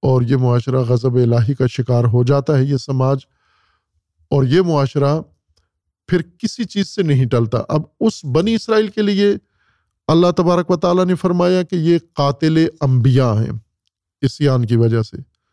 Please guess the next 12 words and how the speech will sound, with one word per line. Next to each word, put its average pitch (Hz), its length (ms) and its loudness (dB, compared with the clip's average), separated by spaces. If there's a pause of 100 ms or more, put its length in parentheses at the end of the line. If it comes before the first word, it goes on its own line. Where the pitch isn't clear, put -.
(960)
اور 123 280 2 (120)
تعدی 139 380 0
کی 139 120 0
وجہ 127 240 4
سے 139 160 -4
قاتل 135 480 0
انبیاء 117 380 0
ہیں۔ 117 180 -2 (180)
اب 120 220 -2
آج 139 260 0
ہم 143 160 -2
دیکھیں، 143 400 -2